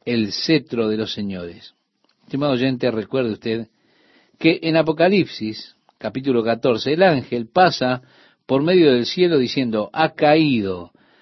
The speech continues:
ha caído Babilonia, la gran ciudad". Y todo lo demás que dice.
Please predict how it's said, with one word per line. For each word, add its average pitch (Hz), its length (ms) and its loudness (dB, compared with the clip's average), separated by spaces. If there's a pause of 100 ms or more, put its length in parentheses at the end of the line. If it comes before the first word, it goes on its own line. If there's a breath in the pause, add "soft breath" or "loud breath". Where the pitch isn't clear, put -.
(200)
ha 151 220 0
caído 139 480 4
Babilonia, 156 920 2
la 113 380 -2
gran 156 720 0
ciudad". 113 720 -4 (440)
Y 202 320 -8 (400)
todo 123 180 -4
lo 113 80 -4
demás 107 260 -6
que 98 160 -14
dice. 95 380 -18